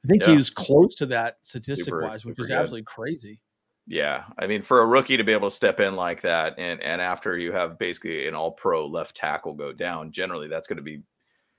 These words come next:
Speaker 2: curtains for your team. And, uh, he's keeping us,
Speaker 1: Yep.
Speaker 2: that line afloat for us right now. So, I mean,
Speaker 1: Yeah.
Speaker 2: absolute stud, man. But yeah, he'll definitely be on the line somewhere next year. Will it be right tackle if we sign, if we don't sign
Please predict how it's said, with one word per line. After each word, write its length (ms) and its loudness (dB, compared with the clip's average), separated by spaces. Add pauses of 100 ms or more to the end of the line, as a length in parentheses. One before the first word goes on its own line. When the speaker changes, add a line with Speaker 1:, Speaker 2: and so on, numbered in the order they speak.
(440)
Speaker 2:
curtains 420 4
for 140 2
your 120 0
team. 460 -4 (160)
And, 300 -4
uh, 80 -2
he's 260 -6
keeping 400 -2
us, 220 -4
Speaker 1:
Yep. 100 -4 (160)
Speaker 2:
that 240 -2
line 420 -2 (180)
afloat 440 -4
for 240 -6
us 160 -10
right 180 -6
now. 240 -10
So, 320 -4
I 140 -4
mean, 260 -14
Speaker 1:
Yeah. 180 -6 (480)
Speaker 2:
absolute 460 -2
stud, 380 -4
man. 240 -12
But 240 -6
yeah, 200 -4
he'll 220 -2
definitely 340 2
be 120 -2
on 140 -2
the 80 -8
line 340 -8
somewhere 540 -10 (400)
next 340 -4
year. 180 -6
Will 200 0
it 60 -4
be 120 -4
right 240 0
tackle 460 0
if 80 -18
we 80 -12
sign, 420 -6 (220)
if 140 -10
we 80 -10
don't 220 -4
sign 400 -4